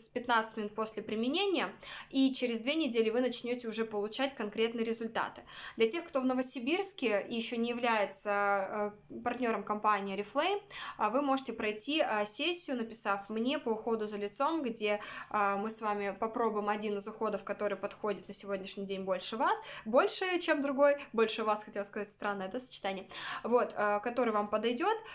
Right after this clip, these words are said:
вы попробуете, посмотрите, м, попробуйте все эти текстуры и, соответственно, увидите результат. То, что вы его увидите, я не сомневаюсь, потому что я провела уже не одну сессию, и абсолютно все уходили,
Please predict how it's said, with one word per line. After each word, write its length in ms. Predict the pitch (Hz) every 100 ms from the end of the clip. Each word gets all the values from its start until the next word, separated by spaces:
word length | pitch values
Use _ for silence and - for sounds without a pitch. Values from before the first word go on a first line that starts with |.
| -
вы 160 | 220 247
попробуете, 920 | 226 214 320 359 359 349 - 320 320
посмотрите, 960 | 320 226 - 247 320 320 311 - 277 269 233
м, 180 | 226
попробуйте 520 | 220 226 254 233 220 214
все 160 | -
эти 120 | 208
текстуры 800 | 208 226 - 294 320 359 320 311
и, 200 | 247 240
соответственно, 880 | 247 214 214 240 247 226 220 208 208
увидите 440 | 233 208 208 220 208
результат. 560 | 196 196 185 170 127
То, 100 | -
что 180 | 311 -
вы 100 | 269
его 160 | 269 269
увидите, 320 | 247 247 220
я 120 | 208
не 60 | 208
сомневаюсь, 520 | - 254 311 370 381
потому 320 | - 285 277
что 160 | 269 247
я 60 |
провела 380 | 240 247 240 247
уже 200 | 240 233
не 100 | 226
одну 200 | 226 226
сессию, 520 | 226 226 220 - 214 214 - -
и 40 |
абсолютно 500 | 226 - 233 226 226
все 240 | 208 - 214
уходили, 600 | 214 214 196 220 214